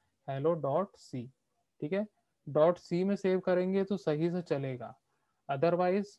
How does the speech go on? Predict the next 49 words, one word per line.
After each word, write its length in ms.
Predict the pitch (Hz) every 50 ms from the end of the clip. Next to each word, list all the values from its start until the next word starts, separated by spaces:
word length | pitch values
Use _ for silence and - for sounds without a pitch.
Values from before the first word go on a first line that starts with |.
| _ _ 160
डॉट 260 | 139 147 147 151 151
सी 240 | - - - 175 180
पी 200 | 175 180 180 180
पी 180 | 175 185 190 190
में 120 | 190 196 190
अगर 200 | 180 180 180 180
हम 140 | 180 175
लोग 140 | 175 175 170
सेव 200 | - - 165 165 165
करेंगे 440 | 165 170 165 165 165 170 190 226 254 - - _ _ _ _ _ -
तो 280 | 156 185 240 277 - _ _ _ _ _ -
नहीं 260 | 151 151 143 147 147
चलेगा। 460 | 139 151 139 127 120 113 113 113 113 - _ _ _ _ _ _ _ _ _
ठीक 100 | - 185
है, 60 | 202 185
बहुत 280 | 151 151 151 160 165 -
सारी 200 | 175 170 170 170
चीजें 240 | - 170 156 165
वहाँ 220 | 170 170 165 165 170
वर्क 300 | 156 147 143 160 156 -
नहीं 240 | 160 147 143 151 151
करेगी। 440 | 135 139 127 123 113 113 127 120 127 - _ _ _ _ _ - _ _ _ _ _ _
ठीक 80 | 170 190
है, 60 | 202
तो 100 | 185 165
इसी 240 | - 156 156 - 208
प्रकार 320 | 196 - 202 190 190 190 190
से 120 | 185 190
हम 120 | 190 190 190
लोग 120 | 190 180
को 60 | 185
लिखना 340 | 170 160 143 - 160 170 175
है। 240 | 175 185 190 196 202 - _ _ _ _ _ _ _ _ _ -
मैं 120 | 143 139
फिर 220 | - - 147 151
से 180 | 156 - 180 175
एक 80 | 175 170
बार 140 | 175 170
बता 280 | 170 170 165 170 160 165
रहा 100 | 165 165 170
हूँ, 260 | 170 175 180 185 190 - _ _ _ _ _ _ _ _ -
हम 160 | 147 151 160
लोग 120 | 175 170
सबसे 460 | - - 160 156 - _ - - 226 220
पहले 340 | 214 202 180 175 185 190 190
स्टार्ट 380 | - - - 139 143 151 156 -
करते 320 | - 165 151 147 - 165
हैं 60 | 165 165
हम 300 | 160 151 143 143 151 156